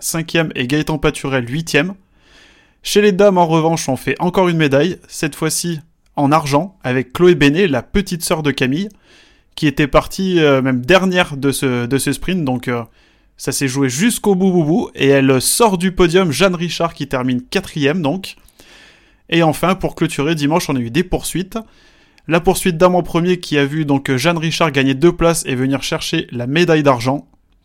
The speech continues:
Et chez les hommes, on finit en beauté avec, euh,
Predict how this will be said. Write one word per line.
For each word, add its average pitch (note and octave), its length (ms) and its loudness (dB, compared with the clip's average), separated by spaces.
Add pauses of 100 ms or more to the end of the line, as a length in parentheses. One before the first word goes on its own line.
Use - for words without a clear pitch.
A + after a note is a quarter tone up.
(440)
Et E3+ 240 2
chez - 180 -2
les C#3 220 2
hommes, D#3 240 2
on D3+ 100 0
finit D#3+ 360 -4
en D#3 140 -2
beauté C#3 280 0
avec, B2+ 320 -2
euh, A#2 180 -4